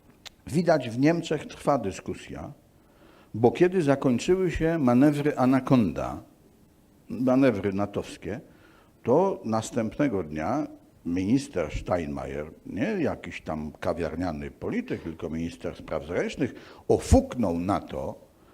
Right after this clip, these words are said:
za wymachiwanie szabelką pod nosem Putina. Ofuknął. Został ofuknięty przez część prasy niemieckiej, przez część niemieckich mediów. Widać, że jedni chcą tak, drudzy chcą tak.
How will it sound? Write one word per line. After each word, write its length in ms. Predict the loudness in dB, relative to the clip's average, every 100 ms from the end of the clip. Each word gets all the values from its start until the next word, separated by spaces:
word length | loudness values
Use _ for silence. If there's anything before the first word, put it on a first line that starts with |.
| _ -8
za 240 | 0 2
wymachiwanie 800 | 4 4 4 2 0 2 4 2
szabelką 640 | 2 2 6 4 4 0
pod 220 | 0 -4 0
nosem 380 | -2 0 -4
Putina. 580 | -4 -8 -8 -8 -8 -12 -16 _ _ _ _ -20 _ _ _ -8
Ofuknął. 480 | 0 0 0 -4 -4 -8 -18 -6
Został 500 | 0 2 4 4 4
ofuknięty 640 | 2 0 0 -2 -2 -4
przez 240 | -4 -4 -6
część 400 | -2 -2 -2 -4
prasy 420 | 0 0 0 -6
niemieckiej, 500 | -4 -4 -6 -6 -8
przez 200 | -6 -10
część 340 | -6 -6 -4
niemieckich 420 | -6 -6 -8 -12 -8
mediów. 340 | -4 -2 -4 -10 -20 -12
Widać, 420 | -4 0 2 0
że 240 | 0 0 0 -4 -20 _ -20 _ _ -20 -20 -2
jedni 400 | 6 6 6 -2
chcą 460 | -2 -2 -2 -2 -6 -2
tak, 300 | 0 0 -2
drudzy 380 | -2 -2 -2 -6
chcą 280 | -2 -2
tak. 300 | 0 -2 -2